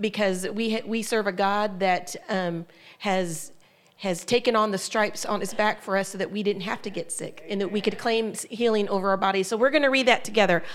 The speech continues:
I'm not gonna read part of it and then you guys follow. We're just gonna do it all together at once, okay? So, um, "He who dwells in the secret place of the Most High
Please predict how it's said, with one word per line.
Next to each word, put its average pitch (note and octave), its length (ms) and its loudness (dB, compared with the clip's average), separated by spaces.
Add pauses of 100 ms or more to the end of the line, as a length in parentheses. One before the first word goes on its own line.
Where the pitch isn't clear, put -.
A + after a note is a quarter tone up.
(120)
I'm A3+ 140 2
not A#3 160 2
gonna A#3 180 4
read A3+ 220 0
part G#3+ 220 0
of G3 80 0
it G#3 180 0
and G#3+ 80 -2
then G3 100 0
you G3 80 0
guys F#3+ 220 0
follow. G3+ 240 0
We're F#3 120 -6
just F#3+ 180 -6
gonna F3+ 160 -6
do E3+ 140 -6
it F3 180 -4
all F#3 160 -2
together G3 340 -4
at - 100 -4
once, D#3+ 300 -8
okay? G#3+ 320 -2 (320)
So, G#3+ 500 6 (460)
um, G3 320 6
"He C#4+ 420 2
who C#4+ 160 2
dwells A#3 520 4
in A3+ 160 4
the G3+ 100 2
secret B3+ 460 0
place A3 500 0
of F#3+ 140 0
the G3 80 -2
Most A#3 400 2
High F#3 340 2